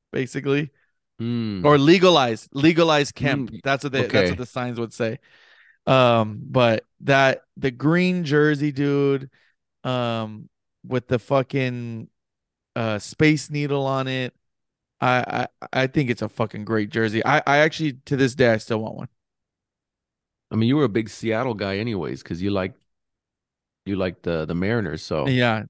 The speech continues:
Speaker 1: the green, the orange, dude. Look at that.
Speaker 2: Yes, dude.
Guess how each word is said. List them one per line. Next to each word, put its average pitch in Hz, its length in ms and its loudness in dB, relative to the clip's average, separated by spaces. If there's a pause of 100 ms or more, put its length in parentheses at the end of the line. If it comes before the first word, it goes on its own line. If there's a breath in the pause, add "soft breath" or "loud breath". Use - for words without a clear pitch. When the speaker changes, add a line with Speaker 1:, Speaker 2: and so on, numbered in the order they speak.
(220)
Speaker 1:
the 123 140 -6
green, 143 640 0
the 123 80 -4
orange, 131 680 -2
dude. 127 260 -2
Look 131 140 -4
at 117 100 -8
that. 107 280 -12 (1040)
Speaker 2:
Yes, 92 560 0
dude. 76 560 -2